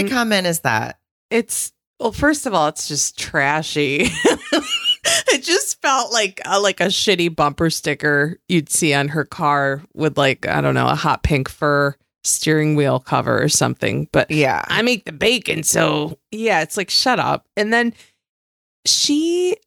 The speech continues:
Speaker 2: when, when they said the thing about, um, who's most likely to lie about the sex or whatever, or about in their relationship, and then Mark says Lindsay, and then she says, "Oh, 'cause I tell him it's good." I was like, "Ugh,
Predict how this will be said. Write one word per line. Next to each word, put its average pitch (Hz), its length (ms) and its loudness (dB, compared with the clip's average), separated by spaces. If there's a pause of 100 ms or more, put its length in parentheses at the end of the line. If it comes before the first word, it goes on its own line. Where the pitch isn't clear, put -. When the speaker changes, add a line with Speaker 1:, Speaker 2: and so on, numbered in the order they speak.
Speaker 2:
when, 208 340 0
when 185 260 2
they 196 200 2
said 226 300 0
the 202 120 2
thing 165 520 0 (360)
about, 151 640 0 (140)
um, 151 280 2
who's 185 340 0
most 170 300 0
likely 156 360 0
to 143 100 4
lie 143 880 0 (180)
about 147 480 0 (340)
the 156 100 0
sex - 640 0
or 190 100 2
whatever, 185 500 0
or - 20 4
about 156 220 0
in 160 60 -2
their 156 120 2
relationship, 175 840 0 (320)
and 165 180 0
then 160 100 2
Mark 160 300 0
says 170 260 0
Lindsay, 165 920 2
and 151 240 2
then 151 220 2
she 170 200 -2
says, 165 300 -2
"Oh, 202 160 4
'cause 180 160 -6
I 151 80 2
tell 160 280 0
him 160 80 2
it's - 180 0
good." 160 520 0 (380)
I 180 80 2
was 170 180 2
like, 151 300 0
"Ugh, 131 240 0